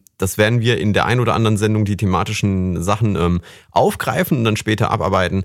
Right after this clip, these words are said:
Aber nochmal einfach nur ein kurzes Hallo an Brofist, an den Henry Appel. Ähm, wen haben wir hier noch? Den Nico Schubert, der Martin vom, ähm, Online-Ninja. Was haben wir noch? Was haben wir noch hier? Der Michael Bernards, der,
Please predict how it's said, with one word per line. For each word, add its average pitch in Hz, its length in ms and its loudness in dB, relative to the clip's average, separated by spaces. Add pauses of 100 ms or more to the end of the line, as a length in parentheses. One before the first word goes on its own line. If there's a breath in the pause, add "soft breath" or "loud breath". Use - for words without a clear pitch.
(200 loud breath)
Aber 104 160 2
nochmal 110 220 4
einfach 104 220 -2
nur 107 100 2
ein 95 60 0
kurzes 95 320 -4
Hallo 95 240 0
an 90 180 0
Brofist, 104 520 0
an 82 80 -2
den 90 120 0
Henry 95 320 0
Appel. 98 540 0 (480 loud breath)
Ähm, 95 540 2
wen 90 100 0
haben 95 80 2
wir 95 60 2
hier 92 80 2
noch? 98 60 0
Den 98 140 0
Nico 107 240 0
Schubert, 104 680 0
der 95 100 2
Martin 92 480 0
vom, 92 460 0
ähm, 87 340 0
Online-Ninja. 98 880 0 (600 loud breath)
Was 98 180 0
haben 110 80 4
wir 104 100 4
noch? 104 300 0
Was 104 140 -4
haben 104 60 0
wir 95 60 0
noch 104 120 0
hier? 107 140 -2
Der 95 100 2
Michael 107 640 0
Bernards, 123 960 -2
der, 80 300 -2